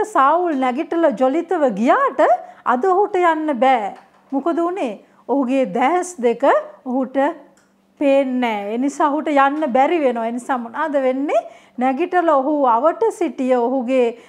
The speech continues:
ඔහුත් සමග සිටිය අය ඔහුව අල්ලගෙන යනවා කොහෙටද? දමස්කයට යන පිණිස ඔහුට උදව් කරනවා යන්න. ඔහු යනවා දමස්කේ හිටියා යූදස් කියලා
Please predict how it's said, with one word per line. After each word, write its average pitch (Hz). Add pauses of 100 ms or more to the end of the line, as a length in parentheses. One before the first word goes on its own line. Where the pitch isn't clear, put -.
ඔහුත් 294
සමග 311 (140)
සිටිය 262
අය 226 (340)
ඔහුව 294
අල්ලගෙන 269
යනවා 240 (380)
කොහෙටද? 294 (400)
දමස්කයට 269
යන 233
පිණිස 233 (460)
ඔහුට 285
උදව් 285 (100)
කරනවා 269 (340)
යන්න. 254 (760)
ඔහු 285
යනවා 320
දමස්කේ 269 (280)
හිටියා 294 (300)
යූදස් 403
කියලා 302